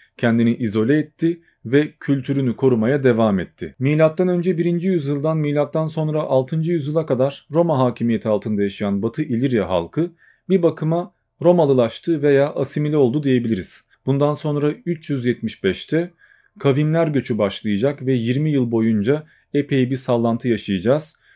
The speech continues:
Üç yüz doksan beşte de Roma, Batı Roma ve Doğu Roma olmak üzere ikiye bölünecek. Bu esnada İlirya, daha doğrusu Arberia, Doğu Roma'da yani Bizans'ta kalacak ve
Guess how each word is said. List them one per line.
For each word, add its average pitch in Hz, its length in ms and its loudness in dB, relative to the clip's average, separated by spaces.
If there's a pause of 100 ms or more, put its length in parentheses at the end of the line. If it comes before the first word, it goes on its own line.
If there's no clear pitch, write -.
(160)
Üç - 220 -6
yüz 139 180 -2
doksan 120 380 0
beşte 107 340 -4
de 127 140 4
Roma, 143 360 0 (260)
Batı 110 300 0
Roma 170 360 4 (220)
ve 156 200 0
Doğu 165 220 8
Roma 135 240 2
olmak 107 340 0
üzere 143 260 0
ikiye 147 380 0
bölünecek. 101 540 0 (400)
Bu 143 100 6
esnada 113 640 0
İlirya, 127 520 0 (300)
daha 117 220 -2
doğrusu 110 460 -2
Arberia, 107 680 -2 (400)
Doğu 147 200 4
Roma'da 101 460 2 (240)
yani 135 380 0
Bizans'ta 117 540 0
kalacak 113 480 -2
ve 117 300 0